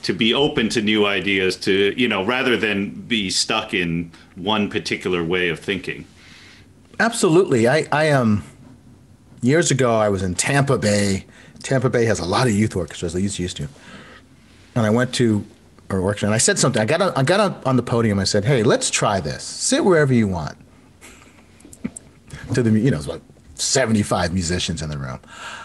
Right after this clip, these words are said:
Speaker 2: "Just sit wherever you want. Don't worry about your instrument." Melvin, it's incredible. First of all, they just changed the seating. It wasn't the half circle thing. But you had violin and oboe and clarinet and tuba. And,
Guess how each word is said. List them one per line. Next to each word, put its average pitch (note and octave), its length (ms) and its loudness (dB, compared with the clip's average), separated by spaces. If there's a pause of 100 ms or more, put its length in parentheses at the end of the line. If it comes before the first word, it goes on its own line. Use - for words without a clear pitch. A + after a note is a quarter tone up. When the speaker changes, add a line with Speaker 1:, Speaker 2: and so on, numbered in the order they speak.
(140)
Speaker 2:
"Just C4 220 0
sit D4 180 0
wherever C4+ 280 6
you F#3 160 6
want. G#2 280 0 (460)
Don't A3+ 160 4
worry G#3+ 180 6
about B2+ 420 0 (340)
your A#2 120 2
instrument." E2 520 -6 (800)
Melvin, D#3+ 520 2 (840)
it's - 120 -6
incredible. D#3+ 520 2 (320)
First - 220 0
of F#3+ 60 4
all, E3 60 4
they D3 120 4
just G3+ 240 2
changed F#3+ 460 4
the C3 100 2
seating. D#3 460 2
It D#2+ 60 -10
wasn't C3+ 300 2
the G#2+ 120 4
half A#2+ 260 -2
circle A#2+ 320 0
thing. - 240 -12 (880)
But A3+ 200 -2
you F#4 80 2
had A#3 160 0
violin F3+ 460 4
and B2 200 2
oboe F3+ 360 4
and B2 120 2
clarinet E3+ 520 4
and A#2+ 180 2
tuba. F#3+ 600 4
And, C#3+ 280 2